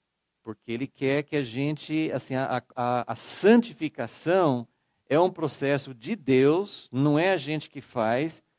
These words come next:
mas requer a nossa, o nosso consentimento, requer a nossa permissão, e a gente precisa saber e precisa convidar Deus pra fazer aquilo que Ele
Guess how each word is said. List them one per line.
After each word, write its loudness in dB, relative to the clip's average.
mas 2
requer 2
a 0
nossa, 2
o 0
nosso 0
consentimento, -2
requer 2
a -2
nossa 0
permissão, 6
e -4
a 6
gente 2
precisa 2
saber 2
e 2
precisa -2
convidar 4
Deus 0
pra -4
fazer -2
aquilo -6
que -14
Ele -6